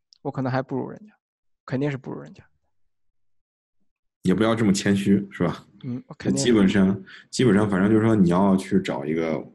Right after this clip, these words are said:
Speaker 2: 无人车工程师的工作的话，首先第一点，无人车的工程师他是一个 software engineer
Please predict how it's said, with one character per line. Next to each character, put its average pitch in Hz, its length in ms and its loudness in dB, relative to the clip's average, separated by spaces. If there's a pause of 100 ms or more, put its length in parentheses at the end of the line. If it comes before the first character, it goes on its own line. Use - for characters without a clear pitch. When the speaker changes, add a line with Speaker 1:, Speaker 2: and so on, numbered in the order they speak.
(120)
Speaker 2:
无 85 140 0
人 98 100 4
车 107 220 0
工 101 160 2
程 98 120 8
师 98 220 2
的 80 260 0 (460)
工 95 220 4
作 95 120 2
的 80 80 -2
话， 95 140 -4
首 - 160 -6
先 95 260 0
第 98 120 2
一 - 20 4
点， 92 240 0
无 92 140 0
人 98 80 2
车 98 120 -2
的 90 80 2
工 95 120 0
程 90 100 0
师 95 100 -6
他 95 160 -8
是 92 160 -6
一 85 60 -4
个 82 100 -6
software 80 360 -8
engineer - 320 -20